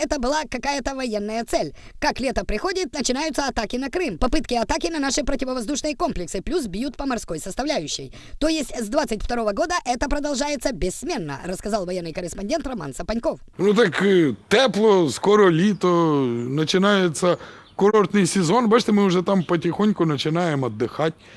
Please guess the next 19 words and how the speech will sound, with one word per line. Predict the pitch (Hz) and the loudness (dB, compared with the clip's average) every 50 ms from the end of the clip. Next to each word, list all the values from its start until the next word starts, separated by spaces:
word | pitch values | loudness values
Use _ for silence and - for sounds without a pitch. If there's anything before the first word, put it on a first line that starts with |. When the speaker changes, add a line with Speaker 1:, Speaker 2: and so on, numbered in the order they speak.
| - - | -8 -4
Speaker 2:
І | 165 | 0
там | 165 202 202 | 0 2 2
дійсно | 175 196 190 - 226 175 165 156 160 151 | 2 2 2 0 0 2 2 2 2 2
за | 139 160 156 | 0 0 0
ці | - 180 180 | 0 0 0
вишки | 180 233 - - - 160 | 0 0 0 0 -2 -2
йдуть | 147 170 190 - - - | 0 0 -2 -4 -2 -2
постійні | 160 147 - - - 156 160 165 165 160 151 151 | -2 -2 0 -2 0 0 2 2 2 0 0 0
бої. | 147 131 143 151 151 139 120 107 | 0 0 0 0 2 0 -2 -2
Просто, | 98 117 127 120 - - 151 - - - - - - - - | -2 -4 -4 -4 -2 -4 -4 -4 -8 -14 -16 -16 -18 -6 -4
ну, | 180 180 | -2 -2
от | - | 2
вони | 170 202 202 196 | 2 2 4 4
знаходяться | 190 185 - 196 185 - - 180 | 2 2 2 2 0 2 0 -2
в | 170 | -2
такій | - 190 165 196 185 139 | -2 -2 0 0 0 0
стратегічно | - - - 170 185 165 - 196 180 147 - 170 143 - - 170 139 | 0 -2 0 0 0 2 2 0 0 0 0 -2 -2 -2 -2 -2 -2
правильній | 165 165 156 139 135 139 143 131 | 0 -2 0 0 0 0 0 -2
позиції, | - - 170 170 240 320 311 - - 160 113 101 101 | -2 -2 0 0 0 0 0 -2 -4 -4 -4 -4 -6